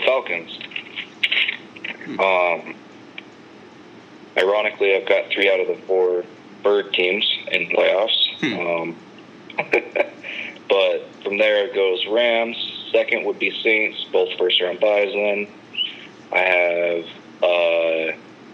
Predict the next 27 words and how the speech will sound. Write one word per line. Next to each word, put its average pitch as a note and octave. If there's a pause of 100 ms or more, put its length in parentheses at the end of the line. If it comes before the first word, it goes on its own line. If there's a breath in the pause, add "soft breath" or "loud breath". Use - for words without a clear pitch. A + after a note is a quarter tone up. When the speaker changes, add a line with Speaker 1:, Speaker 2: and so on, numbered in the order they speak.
(180)
Speaker 1:
the E2+ (680)
Eagles A#2+
and A2
the G#2
Bears. A2+
I F2+
had F#2
the -
Bears F2+
at F#2+
three G2+
and F2
the D#2
Eagles F2+
at C#2+
four, A#2+ (600 loud breath)
just -
due F2+
to E2+ (400)
the F2+
tiebreaker. F#2+ (840)
Um, E2 (340)
then F2+
I F2+
had F2
the -
Hawks F#2+